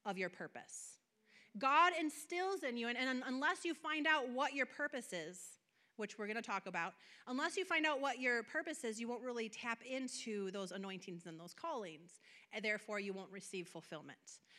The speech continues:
And this is the reason, um, why a lot of people get burnt out, because they're doing things they really aren't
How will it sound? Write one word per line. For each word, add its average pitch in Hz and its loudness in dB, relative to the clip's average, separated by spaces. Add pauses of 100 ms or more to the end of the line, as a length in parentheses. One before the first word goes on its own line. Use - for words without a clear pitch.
(220)
And 196 -2
this 220 -6
is 226 -6
the 208 -2
reason, 196 -4
um, 160 -8 (720)
why 208 0
a 202 -2
lot 190 -2
of 196 -4
people 196 -8
get 175 -8
burnt 151 -8
out, 262 2 (480)
because 214 -4
they're 220 2
doing 220 -4
things 202 -6
they 208 -4
really 247 -6
aren't 220 -6